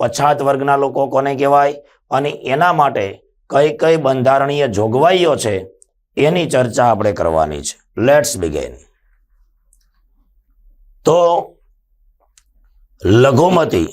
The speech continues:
તો કે ભાઈ આખો ભારત દેશ, આખા ભારત દેશની વસ્તી એકસો ચાલીસ કરોડ.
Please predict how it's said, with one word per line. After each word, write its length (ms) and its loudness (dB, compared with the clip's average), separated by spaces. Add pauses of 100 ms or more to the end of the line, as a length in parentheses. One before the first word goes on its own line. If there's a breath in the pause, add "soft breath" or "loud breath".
(2500)
તો 100 4
કે 160 2
ભાઈ 280 2
આખો 500 0
ભારત 400 2
દેશ, 320 0 (1040)
આખા 580 2
ભારત 400 2
દેશની 440 -4
વસ્તી 520 -2 (760)
એકસો 500 0
ચાલીસ 380 2
કરોડ. 300 0